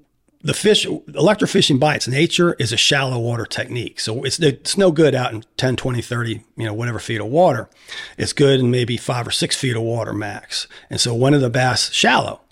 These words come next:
You know, typically when they're getting ready to spawn. So that's when they're vulnerable. So that's when we have our best representative sh-, time or sh-, uh, window to get a good re-,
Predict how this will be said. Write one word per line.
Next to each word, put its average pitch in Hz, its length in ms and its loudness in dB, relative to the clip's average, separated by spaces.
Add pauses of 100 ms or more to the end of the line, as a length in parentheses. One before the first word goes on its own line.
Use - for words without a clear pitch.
(140)
You 113 80 -6
know, 104 180 -10
typically 123 320 -4
when 113 140 -2
they're 113 80 -4
getting 113 180 -8
ready 107 140 -6
to 104 60 -6
spawn. - 500 0
So - 100 -10
that's 123 220 -2
when 123 100 0
they're 104 120 -2
vulnerable. 110 520 2 (300)
So 113 400 -4 (300)
that's 135 260 0
when 135 80 2
we 131 120 6
have 123 140 2
our 101 100 -4
best 135 360 0
representative 120 600 0
sh-, - 320 -2
time 127 420 2
or 107 60 -6
sh-, - 160 -4 (260)
uh, 123 120 -10
window 127 540 2 (300)
to 123 100 -4
get 131 240 2
a 110 80 -4
good 123 480 0 (180)
re-, 135 120 -6